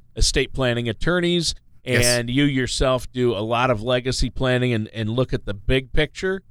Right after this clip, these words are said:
Speaker 2: Yep.
Speaker 1: how that plays a part in the overall plan and financial plan for retirees, right?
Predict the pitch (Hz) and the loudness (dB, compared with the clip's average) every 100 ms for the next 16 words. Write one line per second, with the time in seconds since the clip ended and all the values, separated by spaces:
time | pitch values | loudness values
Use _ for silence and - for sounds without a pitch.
0 | - - - 143 131 120 - 135 131 127 | -4 -2 0 0 2 0 0 0 2 2
1 | 120 - - 127 127 - 123 110 117 110 | 0 -2 0 2 2 -2 -6 -4 -2 0
2 | 131 117 117 117 113 - 120 113 110 107 | 0 0 2 2 2 0 0 0 0 0
3 | - - - - 101 101 - 101 120 151 | -2 -4 -6 -8 -8 -6 -2 0 0 0
4 | - 117 113 104 101 - - 117 110 123 | 0 0 0 -2 -4 -4 -4 -4 0 2
5 | 110 104 135 180 - 85 95 143 | 2 2 -2 -4 -10 -12 -10 -10